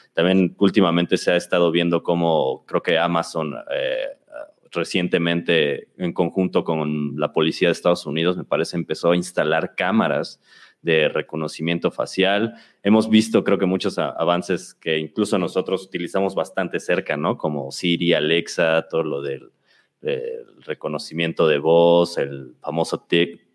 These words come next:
eh, texto a speech o speech, speech a texto. Creo que todos, to-, creo que, eh, interactuamos muy seguido, ¿no? Con todas las, las aplicaciones de,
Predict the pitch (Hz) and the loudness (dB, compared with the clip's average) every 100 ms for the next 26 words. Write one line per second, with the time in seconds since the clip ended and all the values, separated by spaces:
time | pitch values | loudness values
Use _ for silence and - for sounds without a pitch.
0 | - 80 76 73 - 85 - 82 73 71 | -2 2 2 0 -2 -4 -2 2 2 2
1 | 65 60 52 50 50 - - 92 92 - | 0 -2 -4 -6 -8 -12 -4 0 0 0
2 | 73 71 - 82 _ _ 73 71 85 - | -4 -2 -4 -6 _ _ -8 -8 -8 -4
3 | 76 - 85 - - 87 85 - _ _ | -4 0 -2 -2 -2 0 0 -2 _ _
4 | _ _ _ - - 147 127 139 135 123 | _ _ _ -2 0 2 4 4 4 2
5 | 131 143 147 - - - _ 135 139 135 | 2 2 2 0 -16 -20 _ -4 0 2
6 | 110 90 92 92 101 95 92 92 92 90 | 2 2 -4 -8 2 6 6 6 6 6
7 | 90 90 92 98 104 95 - - 127 170 | 4 2 0 0 2 2 0 0 2 2
8 | 110 110 120 123 117 117 107 104 - 87 | 0 0 -2 0 0 0 -2 -4 -4 -6
9 | 85 95 98 82 73 - - 80 - 80 | -4 -4 0 -2 -2 -6 -6 -6 -6 -8
10 | 82 - - 87 87 87 - 69 64 50 | -8 -6 -6 -4 -4 -4 -6 -6 -6 -10